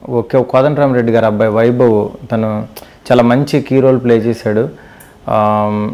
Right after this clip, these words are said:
ఈ సినిమాలో, ఆ, అంటే సినిమా మొత్తం హిలేరియస్ ఎంటర్‌టైన్‌మెంట్, యూత్‌ఫుల్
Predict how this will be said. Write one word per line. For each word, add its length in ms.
ఈ 200
సినిమాలో, 1040
ఆ, 340
అంటే 540
సినిమా 300
మొత్తం 440
హిలేరియస్ 480
ఎంటర్‌టైన్‌మెంట్, 600
యూత్‌ఫుల్ 580